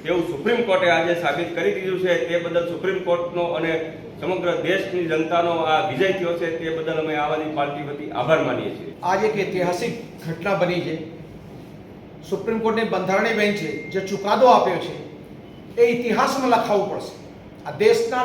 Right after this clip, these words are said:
Speaker 2: લોકતંત્રને મજબૂતી આપવા માટે જે સુપ્રીમ કોર્ટનો નિર્ણય છે એ દેશના સંવિધાન બાબા સાહેબ ભીમરાવ આંબેડકરે જે આપણે વિશ્વાસ આપ્યો હતો કે આ દેશમાં ન્યાયનું શાસન રહેશે અને ન્યાયનું શાસન એસ્ટાબ્લિશ થયું છે, સ્થાપિત થયું છે.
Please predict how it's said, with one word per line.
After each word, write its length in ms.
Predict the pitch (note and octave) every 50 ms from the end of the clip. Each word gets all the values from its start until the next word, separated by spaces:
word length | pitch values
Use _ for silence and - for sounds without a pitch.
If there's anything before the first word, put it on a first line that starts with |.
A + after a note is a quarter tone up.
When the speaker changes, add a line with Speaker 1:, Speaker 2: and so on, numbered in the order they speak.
| B3 G3
Speaker 2:
લોકતંત્રને 520 | G3 G3+ G3 - A#3 A#3 A3+ A#3 A#3 A#3 A3+
મજબૂતી 460 | G3+ F#3+ F3 F3+ G#3 G#3+ - A#3+ A#3+
આપવા 300 | A3+ A3 - A#3+ A#3 A#3 A#3
માટે 200 | A#3 - - - - - - - - - - - - - - - - -
જે 80 | G3
સુપ્રીમ 340 | - - F3+ - C4 C#4 C4 C4
કોર્ટનો 200 | C4 C4 C4+ C4
નિર્ણય 320 | B3+ A#3+ A#3+ A#3+ B3 A#3+ A#3+
છે 160 | B3+ C4 C4 C4+ - - - - - - - - - - - - -
એ 80 | A3 G#3+ G#3
દેશના 520 | G#3 A3 A#3+ A3+ A#3 - C4 B3+ B3+ B3+ C4 B3+ B3+ -
સંવિધાન 420 | - G#3 G3+ G#3 G3+ G3+ A#3 B3 B3
બાબા 280 | - G3+ G#3 A#3+ A#3 A#3 -
સાહેબ 140 | B3 A#3 - F#3
ભીમરાવ 320 | F#3 G#3 A3 A#3+ A#3+ A#3
આંબેડકરે 420 | A#3 G#3 G#3+ G#3+ G#3 A3 B3 A#3+
જે 80 | A3+ B3+
આપણે 220 | B3 B3+ B3+ A3+
વિશ્વાસ 360 | G#3+ - - G#3+ B3 B3+ B3+ B3+
આપ્યો 240 | A3+ G#3+ G3+ G3 F3
હતો 120 | F3+ F#3 G3+ G#3+ - - - - - - -
કે 80 | - G#3+ A3+
આ 120 | A3 G3+ -
દેશમાં 580 | G3+ A3+ C4 B3+ - - B3+ C4+ C#4+ C#4+ A#3+ A3
ન્યાયનું 360 | A3 B3 D4 D#4 D#4+ - C4+
શાસન 260 | A#3+ A3+ - G#3+ G3+ F3+
રહેશે 240 | E3+ D#3 - - - - - - - - - - - - - -
અને 120 | G#3+ A#3 G#3+
ન્યાયનું 440 | F#3+ F3+ G3 A3+ C#4+ D#4+ D#4+ D4+ -
શાસન 320 | C4 C4 C4 D4 D4 C#4+
એસ્ટાબ્લિશ 400 | C#4+ - C4 B3+ B3+ - - - -
થયું 200 | A3 G#3 F3+ E3
છે, 100 | E3+ D#3+ E3 - - -
સ્થાપિત 420 | - - A#3+ C4+ C#4+ C#4+ D4 -
થયું 240 | D#4+ D4 E3 D3+ -
છે. 100 | D3+ -